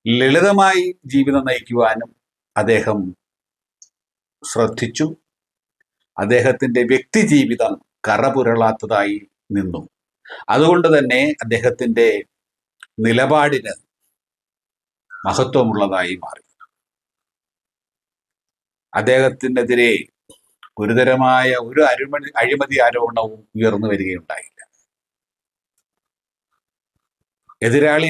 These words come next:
ആരെന്ന് നോക്കാതെ, വിട്ടുവീഴ്ചയില്ലാതെ അദ്ദേഹം അഴിമതിക്കെതിരെ പോരാടുന്ന നേതാവായി ഉയർന്നു. ദരിദ്രരുടെ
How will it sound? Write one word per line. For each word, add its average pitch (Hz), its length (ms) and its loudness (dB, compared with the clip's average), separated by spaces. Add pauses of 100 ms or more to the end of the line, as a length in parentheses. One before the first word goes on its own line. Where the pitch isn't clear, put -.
(120)
ആരെന്ന് 185 420 0
നോക്കാതെ, 139 500 0 (140)
വിട്ടുവീഴ്ചയില്ലാതെ 156 1080 2 (2500)
അദ്ദേഹം 117 340 0 (300)
അഴിമതിക്കെതിരെ 117 880 0 (720)
പോരാടുന്ന 117 540 2 (120)
നേതാവായി 110 640 0 (300)
ഉയർന്നു. 92 360 -6 (3750)
ദരിദ്രരുടെ 196 580 4